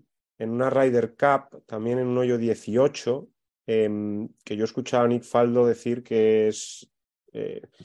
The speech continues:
lo mejor, vamos, el mejor o de los mejores golpes que ha visto en su vida. Fue en el año ochenta y tres, no me acuerdo dónde es esa Ryder. Ninguno de los dos golpes está grabado en,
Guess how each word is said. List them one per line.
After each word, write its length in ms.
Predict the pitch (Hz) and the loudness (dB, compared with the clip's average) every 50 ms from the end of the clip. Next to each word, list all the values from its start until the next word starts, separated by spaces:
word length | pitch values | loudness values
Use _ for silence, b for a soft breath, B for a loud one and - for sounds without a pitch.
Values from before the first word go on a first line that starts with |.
| b b b _ _ _ _ _ _ _ _ _ | b b b _ _ _ _ _ _ _ _ _
lo 120 | - 110 | -2 0
mejor, 640 | 107 107 - - - 123 120 - 101 - - - - - | 0 0 -2 -4 -2 -2 0 0 0 0 -2 -6 -10 -10
vamos, 680 | - - - - 113 113 110 104 101 - - - - | -10 -10 -6 -2 -2 0 0 -2 -4 -8 -14 -14 -10
el 120 | - 110 107 | -8 -6 -6
mejor 380 | 107 104 - - 123 127 127 | -6 -4 0 2 4 6 6
o 280 | 123 120 120 117 117 113 | 6 6 6 6 4 4
de 80 | 113 | 4
los 140 | 113 113 107 | 2 2 0
mejores 340 | 107 107 101 - 117 117 110 | -2 -4 -2 0 0 2 2
golpes 300 | 110 113 110 - 113 - | 2 0 -2 -2 -6 -6
que 100 | - - | -4 -2
ha 40 | 107 | -2
visto 240 | 110 107 - - 113 | -2 -2 -2 -4 -4
en 60 | 107 | -4
su 140 | - - 104 | -4 -4 -2
vida. 240 | 110 113 107 95 | 2 2 2 2
Fue 140 | 95 - 110 | 2 0 0
en 80 | 110 113 | 0 2
el 60 | 117 | 2
año 140 | 117 120 120 | 2 0 0
ochenta 440 | 117 - - 110 107 107 - 104 104 | -2 -2 -4 -4 -4 -2 -2 -2 -2
y 80 | 101 98 | -2 -4
tres, 760 | - - 120 127 135 143 151 147 - - - - - - _ _ _ _ _ _ _ _ _ _ _ _ _ _ _ _ _ _ | -2 0 2 4 4 2 2 0 -4 -10 -12 -14 -18 -20 _ _ _ _ _ _ _ _ _ _ _ _ _ _ _ _ _ _
no 80 | - 104 | -8 -6
me 80 | 104 104 | -6 -4
acuerdo 360 | 104 - 110 107 104 104 104 | 0 0 2 2 2 2 2
dónde 240 | 101 101 104 104 95 | 0 0 0 -2 -2
es 120 | - - | -2 -4
esa 180 | 95 - 92 87 | -6 -6 -6 -2
Ryder. 420 | 90 101 101 98 95 90 87 - - - | 0 2 2 2 2 -2 -4 -8 -12 -10
Ninguno 360 | 101 104 104 110 120 127 127 | -8 -4 -2 0 2 4 4
de 80 | 127 123 | 6 6
los 140 | 120 117 117 | 6 4 4
dos 160 | 120 107 107 | 2 2 4
golpes 280 | 113 117 113 110 101 | 2 2 2 0 -4
está 220 | 107 98 - 113 110 | -4 -4 -4 -2 0
grabado 340 | 107 107 107 107 110 110 107 | 2 2 2 2 2 2 0
en, 240 | 101 98 98 95 | -2 -4 -8 -12